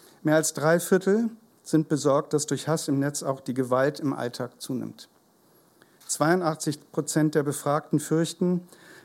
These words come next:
dass Hass im Netz die Vielfalt im Internet insgesamt gefährdet.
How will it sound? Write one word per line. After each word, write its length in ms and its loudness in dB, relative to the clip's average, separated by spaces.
dass 220 -2
Hass 220 0
im 120 4
Netz 340 0
die 120 -2
Vielfalt 800 2
im 140 0
Internet 440 2
insgesamt 640 -4
gefährdet. 600 -12